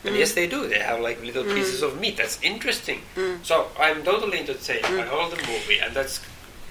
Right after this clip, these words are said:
Speaker 1: interesting, and there's a lot of good things about that movie.
Speaker 2: Mm.
Speaker 1: So it's just totally nonsense to say that it's not a, it's not a good movie and Hateful Eight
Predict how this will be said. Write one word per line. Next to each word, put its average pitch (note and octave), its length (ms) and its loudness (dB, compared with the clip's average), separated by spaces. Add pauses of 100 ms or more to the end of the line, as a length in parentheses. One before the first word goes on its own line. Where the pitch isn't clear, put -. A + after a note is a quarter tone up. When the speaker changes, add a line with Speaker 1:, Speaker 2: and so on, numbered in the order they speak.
(140)
Speaker 1:
interesting, F#3+ 500 -2
and B2 140 -6
there's B2+ 260 0
a A2+ 60 -2
lot C3+ 180 -2
of - 200 -4
good C#3 200 -6
things A#2+ 240 -2
about G#2 280 -4
that G#2 200 -4
movie. G2+ 360 -10 (200)
Speaker 2:
Mm. F#3 220 -2 (220)
Speaker 1:
So E3 220 2
it's E3+ 240 -4
just G#3 220 -2 (260)
totally G3 360 0
nonsense E3+ 480 0
to A#2 120 -8
say A#2 260 2
that G#2+ 140 -4
it's A2 200 -10
not B2+ 160 -4
a, G#2+ 140 0
it's - 180 -8
not A#2 160 -6
a A#2+ 60 -4 (100)
good D3+ 200 -2 (100)
movie G#2 440 0 (500)
and A2+ 160 -4
Hateful A#2 400 0
Eight A2 280 2